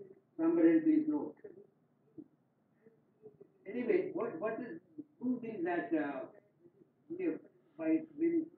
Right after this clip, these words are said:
simple design, devices, we can create great physics. And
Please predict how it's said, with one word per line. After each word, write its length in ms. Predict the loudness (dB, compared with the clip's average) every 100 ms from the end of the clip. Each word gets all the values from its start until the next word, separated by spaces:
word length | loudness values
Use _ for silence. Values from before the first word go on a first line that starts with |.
| -10
simple 240 | -8 -6
design, 580 | -6 -4 -4 0 0 0 2
devices, 520 | 4 4 -2 -6 -8 -12 _ _ -16 0
we 100 | 2
can 280 | 2 0 0
create 380 | 0 0 -2 -4 _ _ -4
great 300 | -2 -2 -2
physics. 400 | 0 0 -4 -10 _ -20 _ -4
And 160 | -4